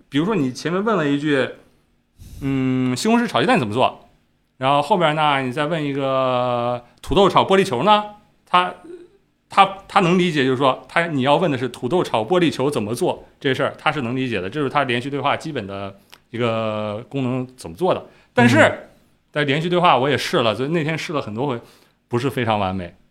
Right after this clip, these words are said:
Speaker 1: 就是他的连续对话不是非常完美。然后呢，包括在网上大家看到一些，就是让他扮演什么，你想不想
Speaker 2: 聊天机器人儿啥的。
Speaker 1: 呃，你要想不想那个什么，把人类怎么样怎么样的那个？
Speaker 2: 嗯。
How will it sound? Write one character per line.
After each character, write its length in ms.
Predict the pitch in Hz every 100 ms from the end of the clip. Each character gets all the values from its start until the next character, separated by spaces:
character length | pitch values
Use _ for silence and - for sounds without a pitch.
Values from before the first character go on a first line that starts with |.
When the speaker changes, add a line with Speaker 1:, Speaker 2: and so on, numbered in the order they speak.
| -
Speaker 1:
就 100 | 117
是 20 |
他 120 | 135
的 100 | 135
连 180 | 113 127
续 60 | 143
对 100 | 135
话 160 | 127
不 220 | - 101
是 100 | 120
非 140 | 151 117
常 140 | 110
完 120 | 101
美。 160 | 98 87 - _ -
然 120 | 147
后 160 | 190
呢， 380 | 180 156 151 143 - - _
包 120 | - 185
括 220 | 196 170
在 220 | 175 160
网 160 | 123 123
上 80 |
大 80 | 165
家 100 | 175
看 180 | 175 196
到 160 | 151 135
一 60 |
些， 180 | 139 147
就 120 | 151
是 180 | 143 139
让 140 | 156
他 120 | 147 151
扮 300 | - 175 135
演 420 | 117 107 107 107 - _ _ -
什 80 | 120
么， 380 | 131 135 143 165
你 160 | 147 139
想 180 | 117
不 60 | 120
想 100 | 139
Speaker 2:
聊 0 |
天 240 | 139 143
机 140 | 131 147
器 100 | 139
人 100 | 113
儿 180 | 123 131
啥 80 |
的。 240 | 107 107 107
Speaker 1:
呃， 40 |
你 120 | 143
要 200 | 165 180
想 240 | - 139 131
不 60 |
想 180 | 175 143
那 100 | 143
个 220 | 139 131
什 140 | 123 123
么， 360 | 131 135 135 131
把 140 | 120
人 180 | 110 117
类 160 | 170 143
怎 100 | 123
么 60 |
样 160 | 147 135
怎 80 | 113
么 80 | 135
样 140 | 143
的 100 | 117
那 140 | 117
个？ 100 | 110 104
Speaker 2:
嗯。 280 | 113 110 101